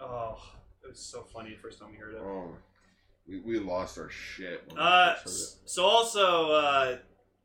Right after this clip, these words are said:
Speaker 1: Haruki has hay fever, so he's got allergies.
Speaker 2: Oh, yes.
Speaker 1: So he just keeps sneezing up a storm. Uh, but we do see that, uh, there's a famous rock formation.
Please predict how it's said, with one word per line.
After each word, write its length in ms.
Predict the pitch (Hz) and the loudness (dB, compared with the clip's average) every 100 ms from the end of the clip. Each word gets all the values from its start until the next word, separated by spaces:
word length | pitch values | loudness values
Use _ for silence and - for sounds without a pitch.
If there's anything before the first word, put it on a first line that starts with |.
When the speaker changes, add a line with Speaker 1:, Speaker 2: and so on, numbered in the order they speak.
| - | -4
Speaker 1:
Haruki 460 | 160 160 156 160 143 | -2 -2 -2 -6 -4
has 200 | 135 - | -6 -4
hay 180 | 147 131 | -6 -6
fever, 420 | 117 107 113 131 _ _ _ - | -12 -12 -16 -18 _ _ _ -20
so 160 | 113 | -20
he's 120 | 110 | -16
got 140 | - 120 | -10 -8
allergies. 480 | 110 107 101 104 - 92 | -8 -10 -14 -20 -18 -14
Speaker 2:
Oh, 200 | 101 107 | -12 -10
yes. 460 | 107 120 131 127 | -8 -4 -2 -4
Speaker 1:
So 40 | 127 | -6
he 40 | |
just 180 | 131 135 | -10 -10
keeps 200 | 147 143 | -12 -12
sneezing 380 | - 143 135 143 | -12 -12 -12 -10
up 100 | 143 | -12
a 40 | - | -12
storm. 480 | - 131 120 113 - _ _ _ _ 165 | -10 -8 -6 -8 -16 _ _ _ _ 4
Uh, 260 | 170 170 | 6 6
but 240 | 180 170 165 - _ _ - - _ _ | 4 0 0 -10 _ _ -20 -20 _ _
we 180 | 165 170 | -6 -4
do 220 | 180 247 | -2 -4
see 420 | 240 202 196 175 160 | -4 -4 -4 -6 -6
that, 360 | 165 156 - | -4 -6 -6
uh, 520 | 160 151 143 135 131 127 _ _ _ _ _ | -2 0 2 0 -2 -6 _ _ _ _ _
there's 280 | 147 147 151 | -12 -10 -10
a 100 | 143 | -8
famous 480 | 185 190 175 - 170 | -6 -6 -6 -10 -4
rock 260 | 175 - | -4 -4
formation. 580 | 143 120 110 - 110 104 | -12 -12 -14 -16 -20 -20